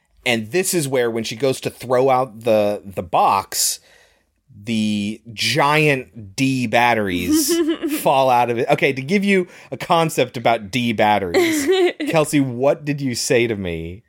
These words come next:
Speaker 1: when we saw those batteries on screen?
Speaker 2: I thought they weren't real.
Speaker 1: Right? Nothing uses D batteries anymore. If it's not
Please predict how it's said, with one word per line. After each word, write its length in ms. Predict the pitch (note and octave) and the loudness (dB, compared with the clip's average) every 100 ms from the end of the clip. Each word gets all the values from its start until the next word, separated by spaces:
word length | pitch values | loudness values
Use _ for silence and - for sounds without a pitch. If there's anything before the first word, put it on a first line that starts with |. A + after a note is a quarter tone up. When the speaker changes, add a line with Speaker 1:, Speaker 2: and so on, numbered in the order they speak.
| _ | _
Speaker 1:
when 200 | - G#2+ | -8 -6
we 100 | G2+ | -4
saw 260 | G2+ A#2+ G#2 | 0 2 2
those 240 | G2+ G2 | 0 -4
batteries 500 | G2 F#2 F#2 A2+ B2 | -2 -2 -2 -8 -10
on 140 | B2+ C3 | -10 -12
screen? 500 | - A2 F#2 C3+ C#3 _ _ _ _ _ _ _ - | -10 -10 -8 -10 -12 _ _ _ _ _ _ _ -4
Speaker 2:
I 140 | A3 | -4
thought 220 | C4 B3 | 2 0
they 100 | A#3 | 0
weren't 220 | G#3 G3 F3+ | -2 -4 -4
real. 520 | F#3+ F3+ F3 G#3 A#3+ | -2 -2 -4 -6 -2
Speaker 1:
Right? 460 | C#3+ G3 A3 - - _ _ | 2 2 0 -8 -12 _ _
Nothing 580 | C#3+ D#3+ F#3+ G3 F#3+ F3+ | -4 0 0 0 -2 0
uses 380 | D#3+ D#3+ D3 B2+ | 0 0 -2 -4
D 160 | C3 B2 | -4 0
batteries 480 | A#2 A2 G#2 F#2+ | 0 0 -2 -6
anymore. 560 | F#2+ F#2+ F#2 E2+ F2 - _ - - | -8 -10 -12 -14 -16 -20 _ -18 -8
If 180 | B2 | -2
it's 180 | D3 C3+ | -2 -2
not 360 | D3+ D#3+ F3 | -4 -2 -2